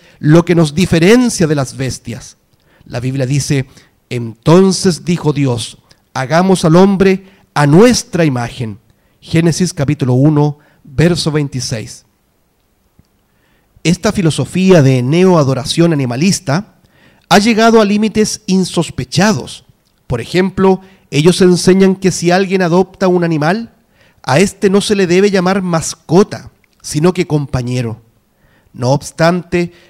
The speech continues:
los expertos señalan que cuando alguien adopta una mascota, el dueño debe hacer notar su señorío y superioridad, de modo que la bestia debe permanecer en su justo lugar.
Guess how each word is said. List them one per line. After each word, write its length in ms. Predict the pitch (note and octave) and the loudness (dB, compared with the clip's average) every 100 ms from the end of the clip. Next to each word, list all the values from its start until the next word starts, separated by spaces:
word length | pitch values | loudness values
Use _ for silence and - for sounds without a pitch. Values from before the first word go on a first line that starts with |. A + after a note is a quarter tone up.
| - | -4
los 240 | C3+ C#3+ | 0 0
expertos 720 | E3+ - - E3 F#3+ F3+ F3+ | -2 -6 -4 -2 -2 -2 -8
señalan 460 | - D#3 F3 F3+ F3+ | -4 -2 -2 0 -2
que 200 | F3 E3 | -4 -6
cuando 420 | - E3+ E3 D3+ | -2 -2 0 0
alguien 460 | D#3+ F#3+ D#3 A#2 A2 _ _ _ | 0 0 -4 -10 -12 _ _ _
adopta 500 | - B2+ F3 F3+ - | -8 -2 0 0 -2
una 140 | E3 D#3 | -2 -2
mascota, 720 | C#3+ - - E3 E3+ F#3+ G#3 _ _ _ _ _ - | -4 -8 -6 -4 -4 -6 -10 _ _ _ _ _ -4
el 240 | F3 F3 | 0 2
dueño 440 | D#3+ G3 A#3 A#3 A3+ | 4 4 4 0 0
debe 260 | G3 G#3 | 2 2
hacer 300 | F#3+ - G3+ | 0 -2 -4
notar 400 | F#3+ F3 F3+ G3 | -2 -2 0 -2
su 180 | - F#3+ | -4 -6
señorío 720 | - F3+ F3 F3 B3 C4 B3+ - | -2 0 0 0 0 0 0 -2
y 140 | F#3 | -6
superioridad, 1040 | - - C#4+ C4+ A#3 G#3+ F3+ F#3 D3+ G#2 _ _ _ _ _ _ | -6 -4 -4 -4 -4 -4 0 0 0 -4 _ _ _ _ _ _
de 160 | - B2 | -10 -6
modo 260 | A#2+ D#3 E3+ | -2 -2 0
que 100 | E3+ | 0
la 120 | D#3+ | 0
bestia 500 | F3 F3+ - F3+ F3 | 0 -2 -4 -2 -2
debe 460 | E3 F3+ F3+ F#3 - _ _ | 0 0 0 -2 -8 _ _
permanecer 680 | - E3 D#3+ E3 D#3 - F#3 | -2 0 0 0 -2 -2 0
en 140 | F#3 F3 | 2 0
su 160 | F#3 | -4
justo 560 | D#3 - G#3+ B2 - G3+ | -6 -2 -2 -2 -4 -2
lugar. 480 | D#3+ B2 B2+ - | -2 -4 -8 -10